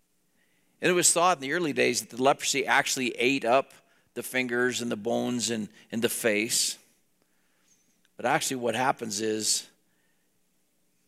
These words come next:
it destroys the nervous system, so you don't know that you're destroying yourself. It's such a, an amazing picture of the way sin is. The longer sin infects us, the less we feel it,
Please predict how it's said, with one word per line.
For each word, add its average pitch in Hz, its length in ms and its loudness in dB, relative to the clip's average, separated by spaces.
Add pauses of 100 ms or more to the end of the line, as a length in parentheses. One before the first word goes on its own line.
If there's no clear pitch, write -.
(400)
it 120 100 -2
destroys 135 480 2
the 117 100 -6
nervous 120 380 -2
system, 101 400 -2
so - 160 -2
you 107 200 -2
don't 113 280 -2
know 123 240 0
that 104 100 -8
you're 104 140 -6
destroying 110 560 -4
yourself. 107 600 -2
It's 107 140 -6
such - 320 0
a, 107 80 -6 (400)
an 110 80 -8
amazing 117 480 0
picture 117 460 -2
of 98 100 -4
the 110 80 -4
way 107 180 -2
sin 123 340 0
is. 92 340 -8 (720)
The - 80 -8
longer 120 460 0
sin 131 280 0
infects 123 540 -2
us, 113 160 -2
the 107 140 -6
less 117 400 -2
we 113 100 -4
feel 123 420 -4
it, 107 160 -6